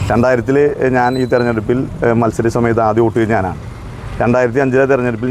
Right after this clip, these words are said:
ഞാനാണ് ആദ്യം വോട്ട് ചെയ്തത്. രണ്ടായിരത്തി പത്തിലെ തെരഞ്ഞെടുപ്പിൽ ഞാനാണ് വോട്ട് ചെയ്തത്. അതുപോലെ തന്നെ ഞാൻ മത്സരിച്ച രണ്ടായിരത്തി പതിനാറിലെ നിയമസഭാ തെരഞ്ഞെടുപ്പിൽ ഞാൻ ആദ്യമാണ് വോട്ട് ചെയ്തത്. പക്ഷേ രണ്ടായിരത്തി ഇരുപത്തൊന്നിലെ നിയമസഭാ തെരഞ്ഞെടുപ്പിൽ എനിക്ക് ആദ്യത്തെ വോട്ട് എനിക്ക് ചെയ്യാൻ കഴിഞ്ഞില്ല.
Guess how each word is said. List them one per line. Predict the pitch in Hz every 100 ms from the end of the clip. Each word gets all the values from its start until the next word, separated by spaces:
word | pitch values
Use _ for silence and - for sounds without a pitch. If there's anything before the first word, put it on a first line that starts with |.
| 117
ഞാനാണ് | 113 117 107
ആദ്യം | 101
വോട്ട് | 92 90
ചെയ്തത്. | 73 - - - -
രണ്ടായിരത്തി | 110 120 120 -
പത്തിലെ | 123 - 131 143 117
തെരഞ്ഞെടുപ്പിൽ | 127 123 113 127 120
ഞാനാണ് | 110 107
വോട്ട് | 104 87
ചെയ്തത്. | 82 - - - - - - - - 110
അതുപോലെ | 113 127
തന്നെ | 139 143
ഞാൻ | 139
മത്സരിച്ച | 139 123 123 120 139 147 120
രണ്ടായിരത്തി | 113 120 120 117
പതിനാറിലെ | 120 117 120 113 110 - - - - - - 110
നിയമസഭാ | 123 123 120 127
തെരഞ്ഞെടുപ്പിൽ | 120 117 123 127
ഞാൻ | 120 120
ആദ്യമാണ് | 113 117 117
വോട്ട് | 113
ചെയ്തത്. | 92 80 - -
പക്ഷേ | - - 143 131
രണ്ടായിരത്തി | 135 143 135 160 156 - - - - - 131
ഇരുപത്തൊന്നിലെ | 147 143 151 151 160
നിയമസഭാ | 156 143 143 143 151
തെരഞ്ഞെടുപ്പിൽ | 139 131 120 143
എനിക്ക് | 131 135 127
ആദ്യത്തെ | 123 131
വോട്ട് | 123
എനിക്ക് | 127 127
ചെയ്യാൻ | 139 147
കഴിഞ്ഞില്ല. | 143 120 87